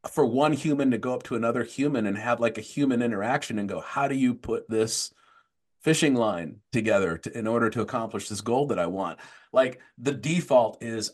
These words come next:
"I'm gonna go to YouTube and look for a, a, a video," versus, you know, "I'm gonna go to the, you know, to the, to, to, to the, in real life, I'm gonna go down to the bait and tackle shop, or I'm gonna go to the hardware store and ask,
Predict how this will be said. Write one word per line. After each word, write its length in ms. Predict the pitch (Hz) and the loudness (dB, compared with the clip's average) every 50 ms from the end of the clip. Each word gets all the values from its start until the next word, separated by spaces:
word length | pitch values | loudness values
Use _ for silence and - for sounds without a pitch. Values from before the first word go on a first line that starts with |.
| - | -6
"I'm 120 | 131 131 135 | -6 -4 -4
gonna 160 | 135 123 120 | -4 -4 -4
go 140 | 117 131 123 | -4 -4 -4
to 80 | 117 | -4
YouTube 480 | 101 104 120 120 117 - 117 104 90 92 | -2 0 0 0 0 -2 -4 -4 -4 -4
and 100 | 92 92 | -4 -4
look 200 | 101 101 101 - | -4 -4 -6 -6
for 220 | - 104 95 90 | -4 -2 0 0
a, 120 | 85 80 - - _ - | 0 -2 -6 -10 _ -16
a, 80 | 87 - - - | -16 -16 -14 -14
a 100 | 98 95 | -14 -8
video," 260 | 95 123 131 127 123 123 | -6 -6 -6 -6 -8 -12
versus, 920 | 110 - - 98 101 113 143 151 151 - - 127 117 110 107 - - - _ - | -14 -14 -16 -6 2 4 4 4 4 2 0 0 -2 -4 -4 -6 -10 -12 _ -8
you 80 | 131 | -6
know, 160 | 117 110 107 104 | -4 -4 -4 -4
"I'm 100 | 123 143 | -2 0
gonna 160 | 160 160 143 | 0 0 0
go 220 | 127 131 139 139 | 0 0 0 0
to 100 | 131 131 | 0 0
the, 300 | 127 120 117 113 110 - - _ _ _ _ _ _ _ _ _ | 0 0 0 0 0 -2 -8 _ _ _ _ _ _ _ _ _
you 100 | 85 90 | -12 -10
know, 100 | 82 85 - _ _ _ - | -10 -10 -12 _ _ _ -14
to 100 | - 127 | -14 -12
the, 120 | 110 - - | -12 -14 -14
to, 200 | - - 139 131 | -12 -12 -12 -12
to, 280 | - - - - 151 | -12 -10 -10 -8 -8
to 220 | 147 - 160 151 131 | -6 -2 0 0 2
the, 240 | 131 131 131 131 - - - | 2 0 -2 -2 -6 -14 -8
in 220 | 139 131 117 107 | -6 -4 -4 -2
real 240 | 107 139 160 151 135 | 0 2 2 2 4
life, 340 | 131 151 147 131 120 120 - | 4 4 4 4 4 2 -2
I'm 60 | 120 | -6
gonna 140 | 123 117 113 | -6 -6 -6
go 100 | 104 120 | -4 -2
down 260 | 120 120 120 123 120 | -2 0 0 -2 -2
to 100 | 117 123 | -4 -6
the 160 | 113 107 101 - _ _ _ _ _ _ _ _ | -8 -8 -10 -12 _ _ _ _ _ _ _ _
bait 160 | - 123 123 - | -6 -6 -6 -6
and 100 | 113 110 | -6 -6
tackle 300 | 135 127 123 - 113 98 | -4 -4 -4 -6 -8 -8
shop, 400 | - - 104 85 73 - - - | -6 -4 -4 -4 -4 -6 -10 -12
or 60 | 101 | -8
I'm 80 | 107 | -6
gonna 140 | 120 123 123 | -4 -4 -4
go 120 | 117 127 127 | -4 -4 -2
to 60 | 123 | 0
the 40 | 120 | -2
hardware 460 | - - - 131 131 127 113 110 104 | 0 2 4 4 4 4 2 0 -2
store 320 | 104 - - 101 95 92 98 | -4 -4 -6 -6 -6 -4 -4
and 80 | 101 | -4
ask, 400 | 101 104 104 104 - - - - | -2 -2 -2 0 -2 -2 -4 -6